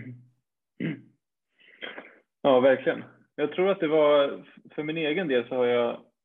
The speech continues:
både under juniortiden också liksom alltid haft ganska lätt för att lätt för att träna. Liksom att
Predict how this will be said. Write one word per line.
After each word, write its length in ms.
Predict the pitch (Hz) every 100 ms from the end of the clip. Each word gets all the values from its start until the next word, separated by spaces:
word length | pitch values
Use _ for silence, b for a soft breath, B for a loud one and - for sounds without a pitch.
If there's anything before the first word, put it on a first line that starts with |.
| _ _ -
både 340 | 139 131 127
under 200 | 135 127
juniortiden 580 | 131 127 123 120 123 139
också 400 | 180 - - 113
liksom 260 | 117 110 120
alltid 320 | 113 - 120
haft 300 | 113 - _
ganska 720 | 120 113 - 113 113 110 107 - _ _ _ _ _ _ 110 104 - 131
lätt 360 | 120 156 - _ - _ _ _ _
för 120 | - 113
att 160 | 117 - _ - 131
lätt 240 | 143 139
för 80 | 120
att 80 | 120
träna. 600 | 139 123 139 117 - -
Liksom 260 | 113 117
att 220 | 113 110